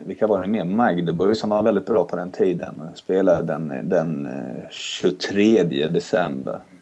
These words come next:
Och sen åkte hem med Ola mitt på natten. Och jag, jag glömmer aldrig när jag vaknade på julaftonsmorgon,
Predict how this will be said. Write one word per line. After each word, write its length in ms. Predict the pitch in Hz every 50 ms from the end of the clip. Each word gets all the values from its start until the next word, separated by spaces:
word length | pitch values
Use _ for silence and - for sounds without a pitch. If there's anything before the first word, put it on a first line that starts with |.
| _ _ _ - _ _ -
Och 120 | 92 92
sen 220 | - 92 92 92
åkte 320 | 90 90 87 - - 95 95
hem 220 | 95 92 87 85
med 100 | 87 90
Ola 280 | 95 98 95 85 87 85
mitt 260 | 85 92 87 85 -
på 120 | - 90
natten. 480 | 90 92 98 95 - _ - - - 82
Och 120 | 82 85 -
jag, 280 | 82 - - - 71 92
jag 100 | 92 -
glömmer 220 | 95 98 95 95
aldrig 340 | 98 98 110 120 107 92 95
när 80 | 98 101
jag 80 | 101 101
vaknade 360 | 110 117 113 - - 85 -
på 60 | 98
julaftonsmorgon, 1000 | 95 101 117 117 113 101 - - 98 92 - - 101 90 85 82 80 85 92 95